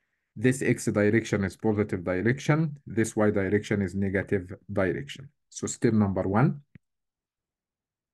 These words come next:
I have to figure out the value of M X. It will be positive M cosine forty-five degree. I don't know what is the value of M, so keep it.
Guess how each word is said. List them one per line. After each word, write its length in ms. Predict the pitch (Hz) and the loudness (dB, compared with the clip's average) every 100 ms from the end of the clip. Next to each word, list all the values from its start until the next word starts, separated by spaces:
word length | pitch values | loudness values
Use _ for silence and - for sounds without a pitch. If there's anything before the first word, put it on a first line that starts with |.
| _ _ _ _ _ _ _ 107 | _ _ _ _ _ _ _ 0
I 100 | 107 | 4
have 200 | 113 - | 2 2
to 100 | 113 | 0
figure 320 | 123 110 104 | 2 0 0
out 220 | 113 107 | 2 2
the 120 | 95 | 0
value 260 | 95 110 101 | 0 0 0
of 100 | - | -2
M 200 | 95 95 | -6 -6
X. 420 | 76 131 143 - | 0 0 0 -8
It 200 | - 98 | -8 0
will 120 | 110 | 0
be 120 | 104 101 | 2 2
positive 720 | - 113 110 107 147 185 - _ _ _ | 2 4 2 4 2 2 -6 _ _ _
M 640 | 113 131 143 151 156 156 143 - _ - | 4 8 8 8 4 0 -2 -16 _ 0
cosine 920 | 110 107 104 98 - 117 120 120 117 | 2 2 0 -4 -2 0 0 -2 -4
forty-five 640 | - 113 101 92 104 90 | -6 -6 -4 0 2 2
degree. 280 | 78 73 - - | -2 -8 -12 -2
I 140 | 113 113 | 2 4
don't 280 | 113 127 - | 4 0 0
know 100 | 117 | -2
what 180 | 117 107 | 0 -2
is 100 | 98 | -4
the 100 | 98 | 0
value 220 | 110 107 | 2 0
of 100 | - | -2
M, 160 | 123 156 | -2 0
so 180 | 143 104 | -2 -6
keep 240 | - 120 | -6 -6
it. 120 | 69 | -6